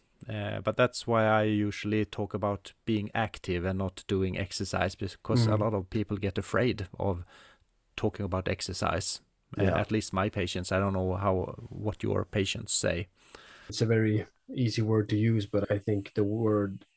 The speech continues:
Speaker 2: for a lot of people, uh, comes with associations with aren't helpful at all times.
Speaker 1: So in some kind of conclusion, what are your thoughts about the patients with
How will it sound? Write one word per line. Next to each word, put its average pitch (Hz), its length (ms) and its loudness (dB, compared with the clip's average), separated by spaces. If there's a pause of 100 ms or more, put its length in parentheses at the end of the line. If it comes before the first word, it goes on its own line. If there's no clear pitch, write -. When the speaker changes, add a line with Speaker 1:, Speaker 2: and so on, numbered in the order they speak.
(120)
Speaker 2:
for 113 160 2
a 107 60 2
lot 104 180 0
of 101 100 -4
people, 101 560 -4 (640)
uh, 95 300 -4
comes 101 360 2
with 101 160 -2 (360)
associations 117 960 2
with 104 240 0 (340)
aren't 101 400 -4 (260)
helpful 113 640 -2 (180)
at 110 100 0
all 101 220 0 (140)
times. 110 380 -8 (200)
Speaker 1:
So 139 440 4
in 135 240 0
some 147 220 0
kind 143 300 0
of 131 200 -2
conclusion, 143 840 -2
what 143 260 0
are 175 120 0
your 185 140 2 (140)
thoughts 175 360 -2
about 127 500 0 (380)
the 120 120 0 (340)
patients 127 760 -2
with 107 160 0